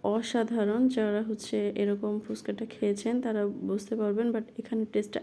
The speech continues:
এত বেশি ভালো ছিল। আমি তো এক প্লেটের জায়গায় আমরা তিন প্লেট নিয়ে নিয়েছিলাম, অনেক বেশি মজা ছিল। Then হচ্ছে এখানে আসলে কোন ধরনের খাবার নেই সেটা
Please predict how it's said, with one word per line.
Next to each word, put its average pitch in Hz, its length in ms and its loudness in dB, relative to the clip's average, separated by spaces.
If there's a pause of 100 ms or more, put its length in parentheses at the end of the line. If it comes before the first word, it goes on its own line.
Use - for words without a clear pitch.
(140)
এত 214 220 -2
বেশি 220 320 -2
ভালো 208 280 0
ছিল। 214 340 0 (680)
আমি 208 240 -2
তো 214 200 -2
এক 208 220 -2
প্লেটের 214 280 -2
জায়গায় 214 320 0
আমরা 214 200 2
তিন 202 240 2
প্লেট 202 200 0
নিয়ে 208 180 2
নিয়েছিলাম, 208 720 2 (200)
অনেক 214 360 2
বেশি 214 260 0
মজা 202 280 2
ছিল। 214 300 0 (1800)
Then 269 220 6
হচ্ছে 262 320 2
এখানে 240 340 2
আসলে 233 280 0 (100)
কোন 233 240 2
ধরনের 233 340 0
খাবার 214 380 0
নেই 214 320 2
সেটা 214 380 0